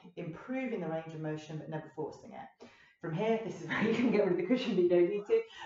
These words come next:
From here, hands either side of the foot, or sorry, just inside the foot,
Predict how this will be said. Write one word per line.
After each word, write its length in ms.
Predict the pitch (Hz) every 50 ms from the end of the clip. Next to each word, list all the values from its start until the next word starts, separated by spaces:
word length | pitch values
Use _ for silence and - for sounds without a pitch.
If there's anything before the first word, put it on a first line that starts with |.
| 339 -
From 200 | - 196 196 233
here, 280 | 247 254 240 240 220 196
hands 460 | 233 233 214 214 214 196 185 - - -
either 200 | 214 208 190 190
side 260 | 185 - 214 208 190 190
of 100 | 190 -
the 60 | -
foot, 260 | - 311 - - - - - - _ - - - - - _ _ _ _ _ _ - - - -
or 120 | 214 190 175
sorry, 220 | 196 180 160 180
just 140 | 180 - 190
inside 260 | 180 - 202 190 185
the 140 | 196 - - 214
foot, 140 | 202 -